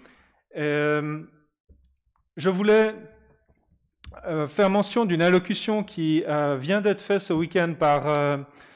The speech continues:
le, le, le président Michel Aoun, euh, qui déclare lors de son, euh, allocution pour le, la célébration du centième anniversaire du Liban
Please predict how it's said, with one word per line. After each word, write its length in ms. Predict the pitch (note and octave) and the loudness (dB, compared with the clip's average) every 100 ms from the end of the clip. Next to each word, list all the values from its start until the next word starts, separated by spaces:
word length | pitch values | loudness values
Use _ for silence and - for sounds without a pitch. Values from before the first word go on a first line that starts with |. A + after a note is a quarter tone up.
| _ _ - | _ _ -8
le, 480 | D3 D3 D3 C#3+ | -2 0 2 0
le, 240 | D#3+ D#3 D#3+ | 0 -2 0
le 120 | D3 | -2
président 680 | D3 F#3 F#3 E3 F3+ E3+ D#3+ - _ - | -2 -2 0 0 2 0 -4 -16 _ -8
Michel 420 | D3+ F3+ - F#3+ | -4 -4 0 2
Aoun, 520 | D#3+ D#3+ A3 A3+ D3 C#3 - - - - | 4 4 2 0 -4 -8 -20 -20 -16 -4
euh, 200 | D3 D3 | 0 0
qui 180 | D3 F3 | -2 -2
déclare 840 | E3 F#3 G3 F#3 G#3+ G#3 D3+ - - _ - _ | 0 0 2 2 4 2 -2 -10 -20 _ -20 _
lors 260 | D3+ E3 | 0 0
de 120 | D3+ D#3+ | 0 -4
son, 460 | - E3 D#3+ D#3 - | -4 -4 -2 -4 -2
euh, 420 | D3 D3 C#3+ C#3+ | 0 2 0 0
allocution 580 | D#3 F3 F3+ F3+ G#3+ F#3 | 0 0 -2 -6 -6 -6
pour 200 | F3+ D#3+ | -2 0
le, 280 | D#3 D3+ D3+ | 2 2 0
la 100 | D3 | -2
célébration 540 | - F3 E3+ F3 F3+ | -2 0 0 -2 -6
du 100 | D#3+ | -6
centième 480 | - G3 F#3+ G3+ F3+ | -4 -4 -2 -2 -2
anniversaire 640 | E3+ E3 E3 D#3+ F#3 D#3+ | -2 0 -2 0 0 0
du 100 | C#3+ | -2
Liban 500 | D3 D3+ D#3 G3 B3 | -6 -2 0 0 -4